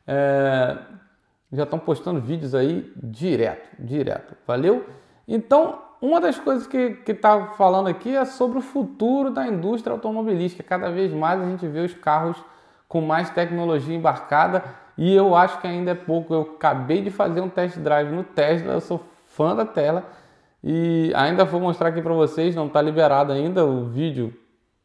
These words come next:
por, pelo lado deles lá, né, da Tesla. É, todos os carros, pra mim, na minha opinião, tinham que ser igual ao Tesla no mínimo, fazer o mínimo do que é aquilo ali que eles fazem. É, é aquilo, é aquilo, cara. Não tem, o futuro é aquele.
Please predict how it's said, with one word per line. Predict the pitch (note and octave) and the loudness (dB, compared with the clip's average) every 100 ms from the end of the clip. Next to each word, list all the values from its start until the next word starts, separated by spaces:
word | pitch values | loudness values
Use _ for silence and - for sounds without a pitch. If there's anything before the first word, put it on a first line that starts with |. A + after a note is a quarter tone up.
| _ | _
por, | - A#2 - _ - | -8 -8 -10 _ -6
pelo | A#2+ | -2
lado | A#2 C3 C3 | 0 0 0
deles | A#2+ D3 B2+ | 0 2 2
lá, | G#2+ C#3 | 2 0
né, | B2+ D3+ | -2 -4
da | B2+ | -4
Tesla. | A2+ A#2 C3+ E3 - - _ _ _ _ _ - | -2 0 0 -2 -6 -16 _ _ _ _ _ -8
É, | B2+ B2+ B2+ B2 B2 A#2+ C3+ - - _ _ _ _ _ _ _ _ _ | -2 2 4 4 4 2 -2 -10 -20 _ _ _ _ _ _ _ _ _
todos | G3 G3+ G3 | 4 6 4
os | - | 2
carros, | E3+ D#3+ | 4 4
pra | D#3 D3 | 4 0
mim, | C#3+ D3 | 0 -2
na | |
minha | D3 D3+ | -2 -2
opinião, | D3+ C#3 C3 C3+ | -2 -4 -2 -4
tinham | C3+ C#3+ | -2 -4
que | C3+ | -4
ser | - C#3 | -2 0
igual | C3+ C3 | 0 0
ao | C3 | -2
Tesla | B2+ B2+ B2+ B2+ | 0 0 2 0
no | C#3 | 2
mínimo, | C3+ C3 B2 A#2 | 4 4 4 0
fazer | G#2+ - B2+ C3+ | -4 -4 0 0
o | C#3+ | 0
mínimo | C3+ E3 E3 D3+ | 2 2 2 0
do | |
que | D3 | 0
é | |
aquilo | D#3 - E3 | 0 0 0
ali | D#3+ D3+ | 2 0
que | D#3 | -2
eles | D#3 | -4
fazem. | - C3+ A#2+ A#2+ B2 | 0 0 0 -4 -6
É, | C#3 C#3+ | 0 4
é | D#3 E3 D3+ | 4 4 2
aquilo, | - D3+ A2 | 2 0 2
é | - | 0
aquilo, | C#3 E3+ B2 | 2 4 4
cara. | - - - A#2 - C#3 | 0 -6 -8 -18 -8 -2
Não | D3 | 4
tem, | D#3+ C3 - A#2+ | 6 6 4 -2
o | |
futuro | C#3+ C3+ D#3+ | -4 0 2
é | |
aquele. | D3+ - C#3 E3 D#3+ | 2 2 2 2 -2